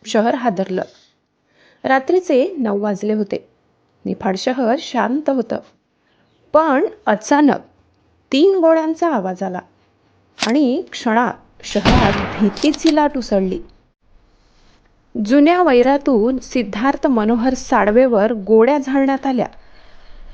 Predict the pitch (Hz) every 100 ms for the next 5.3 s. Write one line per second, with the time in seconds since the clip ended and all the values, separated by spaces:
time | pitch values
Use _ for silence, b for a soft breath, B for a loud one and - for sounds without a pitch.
0 | b b b b b b - 320 330 370
1 | 370 - 240 233 302 339 233 240 233 277
2 | 277 269 240 240 208 254 - 208 190 196
3 | 196 190 214 214 - - _ _ _ b
4 | b b b - 226 262 269 226 240 233
5 | 208 254